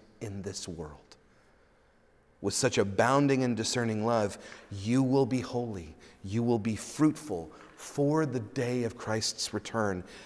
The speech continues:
bearing a rich harvest of God's work that brings him glory and praise. Sojourn, a knowledgeable and discerning love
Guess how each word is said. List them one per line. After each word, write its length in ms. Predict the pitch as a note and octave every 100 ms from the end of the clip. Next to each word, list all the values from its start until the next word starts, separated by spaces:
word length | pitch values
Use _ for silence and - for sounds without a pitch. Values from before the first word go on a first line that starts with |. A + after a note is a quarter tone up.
| -
bearing 500 | G#2 G#2+ A2+ A#2+ A#2 A2
a 100 | A2
rich 460 | F#2 G2 D3 -
harvest 640 | - - A#2 B2 B2+ - -
of 200 | G#2+ G2+
God's 380 | G2+ A#2+ A2+ G#2+
work 460 | G#2 A#2+ - - - - - - - _ _ -
that 220 | G#2+ G2
brings 380 | A#2 A#2 A2+ -
him 420 | - B2+ B2 A#2
glory 560 | G#2 G#2 G2+ F2 D#2 E2 - _ _ _ _ _
and 160 | E2+ F2
praise. 520 | - C2 C#2 C#2 - - _ _ _ _ _ _ _ _ _ _ _ _ _ _ _ _ _ _ _ _ _ _ _ _ _ _ _ _ _ _ - - -
Sojourn, 520 | - A2+ G#2+ G2+ F#2 - - - _ _ _ _ _ _ _ _ _ _ _ _ _ _ _ _ _ _
a 60 | G#2
knowledgeable 800 | G2 F#2+ A2 B2 A#2 G#2+ A2+ A2
and 200 | G2+ G2
discerning 600 | E2+ - F#2+ F#2 F#2 E2+
love 400 | F2 F2 E2